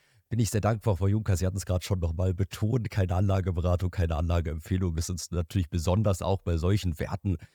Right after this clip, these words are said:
wichtig. Und wir hatten im letzten Video auch schon auf große Konzerne verwiesen, wie beispielsweise Air Liquide, Linde, Iberdrola, die auch in diesen Bereichen mitmischen, aber wo man natürlich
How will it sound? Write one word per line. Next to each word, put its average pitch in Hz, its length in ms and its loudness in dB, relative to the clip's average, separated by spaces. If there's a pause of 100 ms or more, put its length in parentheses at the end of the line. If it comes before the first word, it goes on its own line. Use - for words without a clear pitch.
(160)
wichtig. 107 560 0
Und 110 240 0
wir 113 80 4
hatten 101 140 0
im 90 80 4
letzten 101 340 0
Video 104 220 0
auch 98 180 -6
schon - 160 -4
auf - 320 -4
große 120 420 -2
Konzerne 98 460 0
verwiesen, 71 500 -4
wie 98 140 -2
beispielsweise 78 640 -4
Air - 140 -4
Liquide, 80 520 -2
Linde, 85 360 4 (240)
Iberdrola, 85 720 0
die 98 220 -4
auch 104 280 -2
in 101 200 -2
diesen 98 280 0
Bereichen 85 640 -2
mitmischen, 117 640 0 (340)
aber 85 240 0
wo 95 80 0
man 104 120 4
natürlich 95 440 0